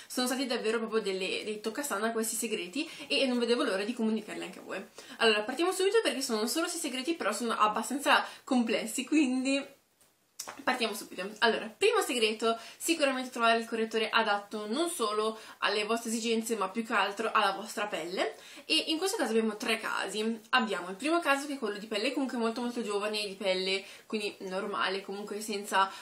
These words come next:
ehm, problemi o comunque senza, eh, qual-, qualsiasi tipo di, sì, discromia o magari imperfezioni, proprio una pelle normale classica.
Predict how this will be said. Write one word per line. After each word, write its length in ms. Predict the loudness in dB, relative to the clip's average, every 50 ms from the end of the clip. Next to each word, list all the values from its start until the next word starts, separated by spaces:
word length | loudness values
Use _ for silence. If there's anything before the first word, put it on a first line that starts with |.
| -10 -6
ehm, 640 | -4 -4 -4 -4 -6 -8 -8 -8 -8 -10 -12 -14 -14 -6
problemi 600 | -6 -4 -4 -2 -2 0 2 2 2 0 0 -2
o 120 | -4 -4
comunque 300 | -6 -6 -6 -6 -6 -6
senza, 640 | -4 -2 -2 -2 -2 -2 2 4 6 6 6 4 2 -2 -10 -10 -4
eh, 300 | -2 0 0 0 -2 -4 -2
qual-, 420 | -2 0 0 0 -2 -4 -4 -6
qualsiasi 400 | -4 -6 -6 -6 -6 -8 -10 -8
tipo 260 | -10 -6 -4 -2 -2
di, 640 | -2 -4 -8 -10 -12 -12 -12 -10 -10 -8 -8 -8 -8 -10
sì, 460 | -12 -12 -12 -10 -10 -10 -12 -14 -16 -18 -18 -18 -14 -12
discromia 760 | -12 -12 -8 -8 -8 -6 -6 -6 -6 -4 -2 0 0 0 0
o 100 | -2 -2
magari 320 | -4 -6 -6 -4 -4 -4
imperfezioni, 640 | -4 -4 -6 -8 -10 -10 -12 -10 -6 -4 -2 -2 0 0
proprio 260 | 0 0 0 0 0 0 -2
una 140 | 0 0 0
pelle 240 | 0 0 -2 -2
normale 400 | -2 -4 -4 -2 -2 -2 -2 -2 -4
classica. 500 | -6 -8 -8 -8 -8 -10 -8 -4 -2